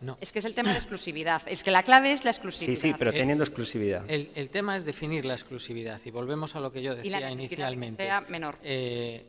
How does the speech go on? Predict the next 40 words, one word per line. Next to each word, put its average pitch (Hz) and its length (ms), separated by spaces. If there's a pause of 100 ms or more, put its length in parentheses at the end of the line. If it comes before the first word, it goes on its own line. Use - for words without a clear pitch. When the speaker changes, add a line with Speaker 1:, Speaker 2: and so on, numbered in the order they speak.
(160)
Speaker 1:
eh, 123 600 (260)
esta, - 240 (320)
es - 160
un 135 60
debate 139 320
no 135 140
resuelto 139 440
quizás 127 280
del 123 120
todo, 139 320
pero, 120 280 (340)
eh, 113 320
la 123 100
exclusividad 135 680
es 170 160
algo 160 280
que, 117 400
eh, 113 480
hay 110 140
que - 80
entenderlo 139 480
como 120 180
lo 113 140
que 139 160
es, - 240
exclusividad, 123 760 (340)
que 120 120
no 135 120
lo 156 120
puedes 143 260
encontrar 127 300
en 117 60
el 113 60
mercado. 110 300
Esa 170 240
obra 135 220
de 120 80
la 120 120
que - 80
hablabas, 143 480